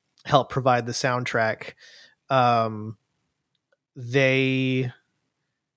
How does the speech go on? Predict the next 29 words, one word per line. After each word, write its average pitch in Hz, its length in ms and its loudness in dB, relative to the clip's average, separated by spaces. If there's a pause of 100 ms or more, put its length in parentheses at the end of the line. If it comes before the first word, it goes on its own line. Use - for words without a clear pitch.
(400)
they 147 180 4
released, 143 1160 2 (120)
uh, 131 280 4
as, 135 160 -4
as - 180 -8
far 233 280 2
as 269 100 2
I 175 120 8
know, 160 200 8
I 165 60 8
think 190 240 0
The 269 80 0
Great 156 340 4
Beyond 143 600 2
was 123 240 -2
written 143 480 -2
for 147 360 2
the 147 120 4
film, 98 460 -8 (460)
and 135 420 4 (200)
that's - 260 4
actually 151 520 4
one 131 340 0
of 156 100 4
their 139 120 4
highest 131 400 0
charting 131 300 0
singles. 135 760 -2 (640)
Um, 117 640 2